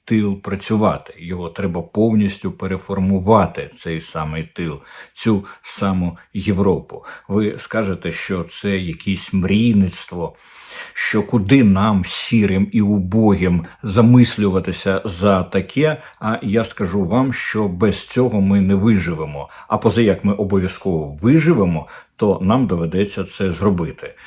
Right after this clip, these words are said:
Якщо нам доведеться це зробити, значить, це можливо зробити, в принципі, для нас. В історії повно прикладів, коли маленькі спільноти людей перетворювали цілі континенти.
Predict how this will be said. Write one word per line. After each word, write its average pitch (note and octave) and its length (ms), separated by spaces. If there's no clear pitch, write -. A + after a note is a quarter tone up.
Якщо - 220
нам F2+ 160
доведеться F2 640
це G#2 220
зробити, F2 580
значить, G#2 440
це A#2 160
можливо A#2 760
зробити, G#2 800
в - 300
принципі, G2+ 720
для G2 360
нас. F#2+ 440
В A#2+ 240
історії C3 520
повно G2+ 380
прикладів, G2 560
коли F#2 220
маленькі G#2+ 720
спільноти F2+ 640
людей E2+ 320
перетворювали F#2+ 1300
цілі F2+ 460
континенти. F2+ 1300